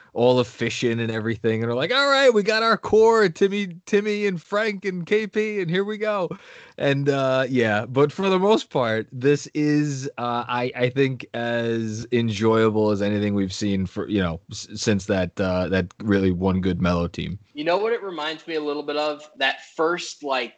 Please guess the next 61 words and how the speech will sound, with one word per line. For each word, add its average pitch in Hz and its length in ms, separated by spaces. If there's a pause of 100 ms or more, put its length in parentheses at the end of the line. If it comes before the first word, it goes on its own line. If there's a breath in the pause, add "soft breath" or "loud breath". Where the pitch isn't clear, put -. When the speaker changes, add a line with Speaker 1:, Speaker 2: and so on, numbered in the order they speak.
(240)
Speaker 2:
three 143 320
months 127 520
of 120 280
the 113 160
twenty 113 300
ten 117 260
eleven 107 400
season 120 540 (260)
when 135 160
Amar'e 120 160
Speaker 1:
Sure, 160 220
yeah. 131 320
Speaker 2:
came 127 120
in 123 200
and 123 200
was 117 220
Speaker 1:
Yep. 151 80
Speaker 2:
just, - 140
like, 120 180
an 117 100
M 127 140
V 120 140
P 139 180
candidate, 120 580 (300)
and 127 140
he - 40
hits 143 200
the 139 80
buzzer 131 320
beater 127 240
against 120 280
Boston 120 420
that 113 100
doesn't 123 340
count, 117 220
but 117 100
in 117 80
our 120 140
hearts 117 320
it 120 40
all 113 140
counted. 113 460 (280 soft breath)
Speaker 1:
Yep. 156 160
Speaker 2:
That's - 160
sort 247 220
of 220 160
where 180 160
we're 139 140
at 143 180
with 135 160
Julius 131 460
Randle, 123 280
which 110 200
I 117 80
think 143 180
is 156 140
a 139 60
nice 117 240
place 120 320
to 101 120
start, 127 540